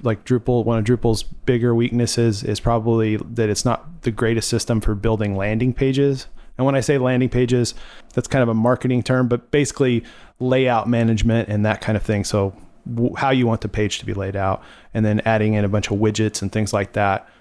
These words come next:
Uh, there, there've been ways to do that with Drupal for years. It's a tough problem to solve, actually, to make it both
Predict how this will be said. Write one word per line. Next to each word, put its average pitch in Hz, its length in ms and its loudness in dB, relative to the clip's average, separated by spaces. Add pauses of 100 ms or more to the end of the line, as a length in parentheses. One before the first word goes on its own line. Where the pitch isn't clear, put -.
(160)
Uh, 110 160 2
there, 120 440 0
there've 147 180 2
been 131 120 2
ways 120 220 0
to 117 80 -6
do 120 100 2
that 113 120 2
with 104 120 0
Drupal 110 320 0
for 123 80 0
years. 131 560 0 (200)
It's 143 140 2
a 135 60 0
tough - 340 0 (380)
problem 123 400 0
to 101 100 -2
solve, 107 380 0
actually, 101 640 -2
to 123 80 -4
make 131 320 0
it 110 160 -2
both - 400 0